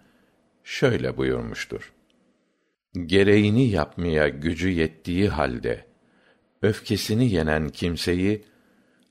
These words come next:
Allah kıyamet günü herkesin gözü önünde çağırır, huriler arasında dilediğini seçmekte serbest bırakır." Hadis kırk sekiz. Ebu Hureyre'den,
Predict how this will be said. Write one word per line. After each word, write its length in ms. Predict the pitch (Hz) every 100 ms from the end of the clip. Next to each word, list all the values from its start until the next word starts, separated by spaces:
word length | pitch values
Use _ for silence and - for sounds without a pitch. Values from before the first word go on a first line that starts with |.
| _ _
Allah 440 | 98 95 98 92 -
kıyamet 640 | 101 87 80 78 98 -
günü 380 | 92 92 90 80 - - _
herkesin 720 | 113 143 127 101 - 90 82
gözü 280 | 80 78 87
önünde 680 | 82 80 78 73 78 71 - -
çağırır, 680 | - 76 69 67 87 92 - _ _ _ _ _
huriler 680 | _ - 107 98 90 92 104
arasında 880 | 82 78 80 - 78 76 80 80 - _ _ _ -
dilediğini 600 | 95 101 98 101 101 127
seçmekte 680 | 127 82 - 85 80 - 80
serbest 760 | - - 76 67 71 - -
bırakır." 540 | 58 50 - - - - _ _ _ _ _ _ _ _ _ _ _
Hadis 420 | 104 101 104 -
kırk 280 | - 80 -
sekiz. 540 | 73 67 64 - - _ _ _ _ _ _ _ _ _ _ _ _
Ebu 340 | 123 123 123 107
Hureyre'den, 920 | 101 98 87 78 76 85 82 58